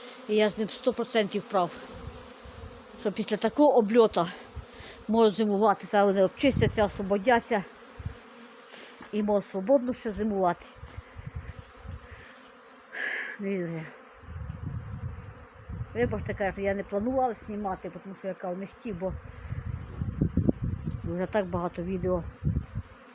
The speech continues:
М. Я кажу, ті, що в холодку, то тільки прокидаються.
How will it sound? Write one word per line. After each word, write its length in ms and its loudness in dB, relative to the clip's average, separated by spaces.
М. 200 -8
Я 80 -4
кажу, 200 2
ті, 100 0
що 120 2
в 60 -8
холодку, 440 2
то 120 0
тільки 240 -4
прокидаються. 720 4